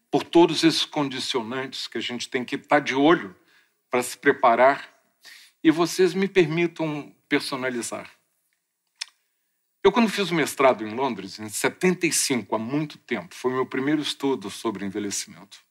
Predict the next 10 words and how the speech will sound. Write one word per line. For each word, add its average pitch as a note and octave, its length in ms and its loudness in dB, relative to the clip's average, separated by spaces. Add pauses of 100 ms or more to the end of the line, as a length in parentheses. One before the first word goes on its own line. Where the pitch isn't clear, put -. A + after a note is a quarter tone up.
(680)
Eu E3 80 0
cheguei G#3+ 220 2
num G3+ 100 4
país D3 580 4
envelhecido D#3+ 720 -2 (540)
e, D#3 60 4
de D#3+ 100 2
repente, D#3+ 500 2
eu E3+ 120 0
soube, - 440 2